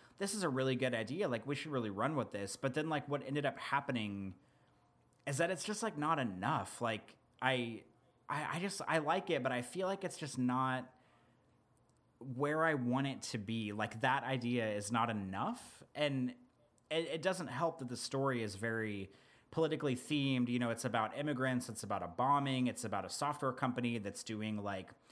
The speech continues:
kind of, like, not nice things about, like, searching for immigrants and kind of exposing them to the government so that they can maybe be deported.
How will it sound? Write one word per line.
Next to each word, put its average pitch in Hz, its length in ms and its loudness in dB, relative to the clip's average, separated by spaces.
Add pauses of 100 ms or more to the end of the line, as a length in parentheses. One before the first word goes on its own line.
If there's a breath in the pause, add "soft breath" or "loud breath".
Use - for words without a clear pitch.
(340 soft breath)
kind 190 160 4
of, 180 120 0
like, 135 200 2
not 123 260 2
nice 117 280 -2
things 196 400 0
about, 120 280 4
like, 110 160 -4
searching 123 400 -2
for 104 180 -6
immigrants 147 500 -2
and - 100 -14
kind 127 160 2
of 107 80 -2
exposing 113 480 -2
them 110 100 -4
to 101 100 -12
the 101 80 -6
government 131 400 0
so - 120 -6
that 104 80 -6
they 107 80 -6
can 110 160 -4
maybe 101 240 -2 (100)
be 107 80 -10
deported. 135 680 -2